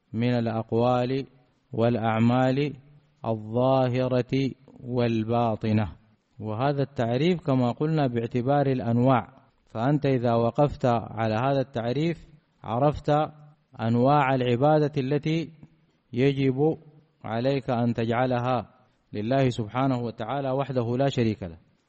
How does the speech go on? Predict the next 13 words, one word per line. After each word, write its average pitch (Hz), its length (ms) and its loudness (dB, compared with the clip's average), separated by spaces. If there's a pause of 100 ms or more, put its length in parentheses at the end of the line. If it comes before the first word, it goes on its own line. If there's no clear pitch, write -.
فقال: 139 340 -4
"العبادة 139 720 0
اسم 131 400 2
جامع". 120 480 2 (460)
اسم 139 580 2 (300)
جامع 131 640 2 (100)
يعني 113 460 0
أنه 131 580 2 (580)
يشمل 131 840 2 (520)
ويحوي 127 840 2 (480)
أنواعا. 120 600 4 (500)
اسم 143 420 4
جامع 135 540 4